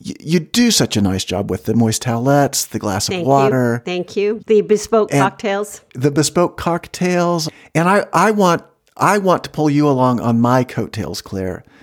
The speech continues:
Speaker 1: All I'm saying is, let's drop the accent, and I think you might be ready to do some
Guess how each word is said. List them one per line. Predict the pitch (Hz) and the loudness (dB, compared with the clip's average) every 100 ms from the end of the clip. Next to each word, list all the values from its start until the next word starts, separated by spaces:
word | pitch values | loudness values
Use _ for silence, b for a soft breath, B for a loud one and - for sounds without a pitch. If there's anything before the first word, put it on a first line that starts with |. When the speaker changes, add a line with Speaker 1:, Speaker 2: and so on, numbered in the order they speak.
| b | b
Speaker 1:
All | 127 143 | 0 2
I'm | 156 | 2
saying | 147 139 120 117 | 0 2 2 4
is, | 110 107 - | 2 0 -4
let's | 110 120 - | -4 -2 -4
drop | - 120 139 139 | -2 0 0 2
the | 147 | 2
accent, | 131 123 - 135 131 - - - | 2 0 -2 0 0 -2 -12 -4
and | 117 117 | 0 0
I | |
think | 123 - 175 190 - | -2 -4 0 0 0
you | 147 | 0
might | 131 127 | 2 2
be | - | 2
ready | 120 110 98 | 0 2 0
to | 101 104 | -4 -4
do | 98 | -4
some | 101 104 87 | -2 -2 -4